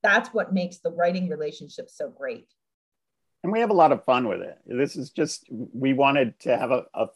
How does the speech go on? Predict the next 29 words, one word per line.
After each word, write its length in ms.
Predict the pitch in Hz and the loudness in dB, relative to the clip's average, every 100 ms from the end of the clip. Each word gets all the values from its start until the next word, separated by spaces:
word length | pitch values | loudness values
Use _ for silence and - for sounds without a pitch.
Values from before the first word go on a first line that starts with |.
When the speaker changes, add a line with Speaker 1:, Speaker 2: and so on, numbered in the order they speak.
| _ | _
Speaker 2:
fun 260 | 117 123 127 | 0 2 2
experience. 920 | 107 - - 147 170 117 104 101 - | -4 -8 0 2 4 4 2 -2 -4
And 200 | 110 110 | -6 -4
part 220 | - 143 | 4 4
of 120 | 180 | 4
that 200 | 131 117 | 4 2
was 240 | 120 113 - | 2 -2 -4
traveling 680 | - 117 127 147 120 110 110 | -6 2 4 4 0 -2 -4
to 160 | - | -4
do 140 | 113 113 | -2 0
the 100 | 107 | 0
research 680 | 117 208 - 87 - - - | 0 -2 -4 -4 -4 -12 -2
for 180 | 101 | 0
this. 260 | 90 73 - | 0 -8 -2
We've 200 | 107 113 | -2 -2
traveled 520 | - 123 120 117 101 | -2 0 4 2 2
many 240 | 113 120 110 | -2 -2 -4
times 400 | 123 120 113 - | -4 -2 -4 -4
before 480 | 92 - 139 147 | -8 -2 2 2
together. 560 | 117 98 101 - 98 - _ - - _ _ | 0 -2 -2 -2 -6 -10 _ -20 -20 _ _
And 220 | - 107 | -8 -8
so 280 | 101 107 110 | -2 2 4
we, 360 | 107 113 113 113 | 4 2 0 -2
we 160 | 107 113 | -4 -4
spent, 520 | - 117 113 - - | -4 -2 -2 -4 -4
uh, 260 | 110 107 104 | 2 4 2
ten 340 | - 120 123 | -4 -4 0
days 560 | 113 123 135 107 117 - | 2 4 4 0 -4 -14
in 600 | 107 107 104 101 104 | -8 -4 -4 -4 -8